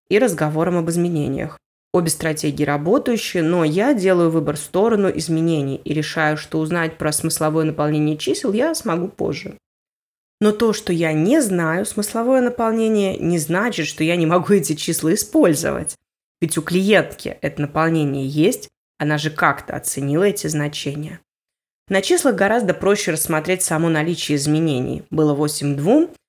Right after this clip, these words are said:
стало семь с половиной к двум с половиной. Есть сдвиг? Есть.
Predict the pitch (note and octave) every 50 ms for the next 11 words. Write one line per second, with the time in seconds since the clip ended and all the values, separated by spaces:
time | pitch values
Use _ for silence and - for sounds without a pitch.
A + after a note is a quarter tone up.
0 | _ _ - - - - A3 A#3 C4+ C4 G#3 - - F3+ E3+ F3 - - E3+ E3
1 | D#3+ D#3 F3 G3+ G3 F3 D#3 D3 E3+ F#3 F3 - - - F3 F3 F3+ F#3+ F#3+ E3+
2 | C#3 C#3 C3+ C3+ E3+ - _ _ - - D3 D#3+ A3+ D#4 D4+ C4+ A#3+ B3 D#4 D#4
3 | D#4 - - _ _ _ _ - - D3 D3+ D#3+ D3+ D3 - -